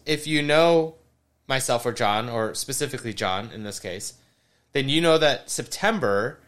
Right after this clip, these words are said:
is a big month for John every year. And, um, this year, there's gonna be a lot going on in your, in your month, um, trips and all these cool things. However, um, it's your birthday in this month.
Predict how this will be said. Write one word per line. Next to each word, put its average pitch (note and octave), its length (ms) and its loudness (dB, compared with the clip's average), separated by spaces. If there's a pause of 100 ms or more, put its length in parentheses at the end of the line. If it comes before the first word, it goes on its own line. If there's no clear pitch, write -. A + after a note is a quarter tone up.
(360)
is B2+ 160 -6
a G#2+ 80 0
big C#3 380 0
month A2+ 240 -2
for G#2 180 -6
John F#2+ 320 -4
every F2+ 240 -10
year. - 240 -12 (1200)
And, A#2 400 0
um, A2 420 -2
this G3+ 280 0
year, C3 180 2
there's A#2 160 -4
gonna B2+ 140 -4
be A#2 100 -2
a G#2+ 60 0
lot A#2+ 300 0
going A2 260 -4
on G2 340 -2
in A2 140 -10
your, G2+ 260 -4
in A2 260 -12
your G#2 120 -6
month, G2+ 420 -8 (640)
um, A2+ 380 0
trips - 460 -4
and A2 380 -6 (240)
all A#2+ 180 0
these A#2+ 180 -4
cool A2 220 -6
things. A2 400 -10
However, D3 640 2 (920)
um, C#3+ 540 2 (640)
it's - 120 -4
your - 80 2
birthday C#3 640 2 (800)
in E3 160 -2
this C3 200 -2
month. G#2 380 -4